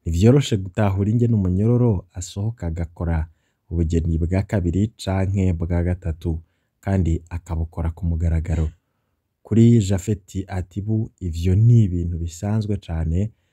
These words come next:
mbere hari benshi batazi nuko ari umunyororo kubera bamubona kenshi mu mahoteli mu Kayanza.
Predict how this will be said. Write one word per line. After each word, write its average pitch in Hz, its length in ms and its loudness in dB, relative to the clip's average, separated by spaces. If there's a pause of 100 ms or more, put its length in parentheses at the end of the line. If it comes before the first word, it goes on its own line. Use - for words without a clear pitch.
(260)
mbere 98 440 4
hari 90 240 -2
benshi 90 460 -2
batazi 87 520 -4
nuko 85 680 -2
ari 85 200 -4
umunyororo 82 600 0
kubera 90 560 -2 (320)
bamubona 98 440 2
kenshi 113 580 0
mu 87 160 0
mahoteli 90 560 -2
mu 80 120 -2
Kayanza. 80 600 -4